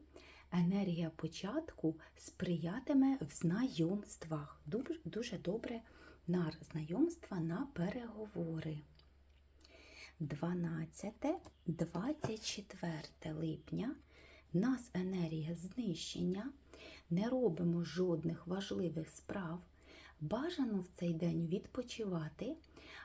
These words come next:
а ще краще щось зносити та ламати.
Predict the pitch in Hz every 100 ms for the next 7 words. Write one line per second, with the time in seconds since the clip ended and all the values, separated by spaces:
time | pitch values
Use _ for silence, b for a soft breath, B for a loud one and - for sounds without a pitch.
0 | B 165 - - 311 359 - 208 180 175
1 | 160 156 - 247 320 320 180 165 170 214
2 | - 254 - 240 233 - 180 190 - 175
3 | 175 190 185 160 147 -